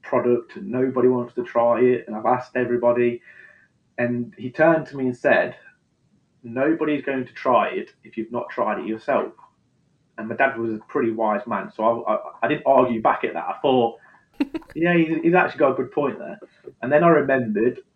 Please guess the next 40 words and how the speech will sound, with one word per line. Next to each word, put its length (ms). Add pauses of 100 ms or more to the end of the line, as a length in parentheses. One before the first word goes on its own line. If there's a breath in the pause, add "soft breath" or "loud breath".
(140)
I 60
remembered 520
this 220
story 560
that 120
I'd 140
watched 320
on 120
a 40
documentary 680
about 300
the 140
guy 540
who 320
invented 640 (200)
Vaseline. 600 (800 soft breath)
And 160
at 100
the 100
time, 720
Vaseline 580
was 400 (260)
sort 200
of 220
being 260
hit 220
around 380
that, 140 (120)
"Oh, 160
it's 180
toxic, 560
it's 220
a 60
poison." 580 (500 soft breath)
So 200
to 140
prove 320
everybody 420
wrong, 360
he 440